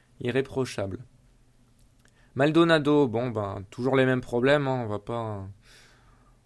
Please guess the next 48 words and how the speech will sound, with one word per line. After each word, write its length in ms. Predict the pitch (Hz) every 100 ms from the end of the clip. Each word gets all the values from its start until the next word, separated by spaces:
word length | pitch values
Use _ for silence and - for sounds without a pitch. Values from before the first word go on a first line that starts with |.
| _ _ _ _ _ _ -
on 60 |
va 80 | 110
pas 160 | 131 131
arrêter 260 | 131 131
de 60 | 127
se 140 | -
moquer 280 | 123 123 123
de 100 | 113
lui, 120 | 135
le 160 | 160 131
pauvre, 380 | - 151 151 143
hein. 300 | 156 139 113
Euh, 240 | 104 101
il 100 | 107
profite 340 | - 143 135 -
du 120 | 135
fait 160 | 160 139
d'avoir 240 | 131 120
un 80 | 120
gros 180 | 127 143
sponsor 460 | - 143 - 139
derrière 260 | 135 127 123
lui 260 | 131 147 - - -
et 80 |
d'avoir, 360 | 117 120 123 127
euh, 160 | 120 117
aidé 380 | 135 131 147 139
à... 360 | 113 104 - - _ -
à 80 | 120
la 100 | 120
survie 380 | - 151 135 139
de 60 |
Lotus, 420 | 131 131 175 196 147
hein, 80 |
littéralement. 640 | 131 117 135 120 120 135 170 - _ _ _ _ _ _ _ _ _ _ _ _
Mais, 540 | 113 110 110 117 127 127
euh, 380 | 113 120 110
mais 240 | 107 120 120
voilà, 320 | 117 107 113
il 120 | 113
a 80 | 107
rien 240 | 107 123
à 120 | 123 123
faire 260 | 123 110
là 280 | 117 135 131
en 180 | 113 110
termes 320 | 117 117 117
de, 380 | 107 101 98